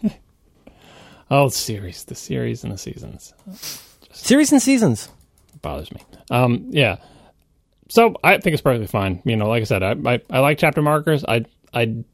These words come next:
Speaker 1: don't, I don't find them an attractive nuisance, so it, it didn't really occur to me that by putting them there, we could be en-, entrapping people or sending a signal that we think it's okay to skip from place to place.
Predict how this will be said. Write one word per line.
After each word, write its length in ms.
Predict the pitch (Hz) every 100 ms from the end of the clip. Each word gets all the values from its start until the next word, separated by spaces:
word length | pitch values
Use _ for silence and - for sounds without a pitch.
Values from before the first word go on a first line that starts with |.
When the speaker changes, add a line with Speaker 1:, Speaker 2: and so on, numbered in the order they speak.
| _ _
Speaker 1:
don't, 260 | - - -
I 120 | 104
don't 280 | 110 139 -
find 340 | 165 180 190
them 320 | 202 208 202
an 140 | 185 190
attractive 400 | 196 185 175 190
nuisance, 420 | 190 - 196 190
so 280 | 147 131 113
it, 220 | 117 -
it 100 | 123
didn't 220 | 131 120
really 180 | 117 107
occur 260 | 104 127
to 100 | 120
me 160 | 139 135
that 140 | 131 -
by 120 | 101
putting 260 | - 120
them 160 | 113 107
there, 360 | 107 110 107 110
we 140 | 110
could 200 | - 101
be 340 | 101 92 92 -
en-, 140 | 139 -
entrapping 540 | 123 - 113 117 123
people 280 | 117 127 131
or 120 | 107
sending 300 | 92 110 104
a 40 | 98
signal 280 | - 101 101
that 100 | 87
we 60 |
think 220 | 82 104 117
it's 120 | 127
okay 260 | 117 139
to 80 | 135
skip 200 | 131 -
from 140 | - 139
place 220 | 147 139
to 80 | 156
place. 320 | 160 160 -